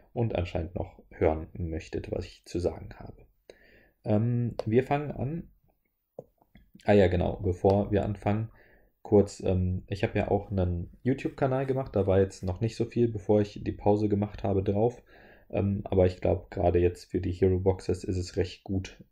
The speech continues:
wenn man die Möglichkeit gerade hat, wenn man das nicht nur irgendwie auf den Ohren nebenbei laufen lassen möchte. Wenn man, ähm, das bei YouTube guckt, da zeige ich jetzt halt auch immer die Karten, damit ihr auch nochmal ein bisschen nachlesen könnt und das auch noch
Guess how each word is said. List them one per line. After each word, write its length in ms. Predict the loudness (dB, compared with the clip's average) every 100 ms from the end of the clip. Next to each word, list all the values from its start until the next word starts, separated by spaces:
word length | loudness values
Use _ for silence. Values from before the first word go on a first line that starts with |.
| _
wenn 160 | -2 -2
man 320 | -2 -6 -12 -20 _ -8
die 40 | 0
Möglichkeit 600 | 2 2 0 2 0 2
gerade 280 | 0 0 0
hat, 220 | -4 -8
wenn 100 | -10
man 100 | -8
das 160 | -8 -8
nicht 160 | -8
nur 80 | -6
irgendwie 380 | -4 -2 -2 -2 -8 _ -4
auf 120 | -4
den 140 | -2 -2
Ohren 240 | 0 2
nebenbei 460 | 0 0 2 2 2
laufen 320 | 2 2 0
lassen 240 | -6 -4 -4
möchte. 360 | -4 -6 -8 -8 -20 -20 -10
Wenn 180 | 0 2
man, 320 | 2 0 -2
ähm, 320 | -4 -4 -6 -10 -4
das 180 | -4 2
bei 80 |
YouTube 340 | 4 6 2 2
guckt, 300 | 2 0 -4
da 360 | -2 -2 -6 -10 -2
zeige 240 | 0 2
ich 100 | 0
jetzt 220 | -2 -2
halt 180 | -4 -2
auch 140 | -4
immer 180 | -2 -4
die 140 | -6 -10
Karten, 540 | -2 0 0 -2 -8 -10 -20 -20 -10
damit 260 | -4 -2 -2
ihr 140 | -4
auch 100 | -4
nochmal 280 | -6 -4 -6
ein 100 | -6
bisschen 240 | -6 -4
nachlesen 500 | -4 -2 0 0 0
könnt 240 | -6 -6 -4
und 160 | -6
das 160 | -6 -6
auch 180 | -8 -8
noch 240 | -10 -12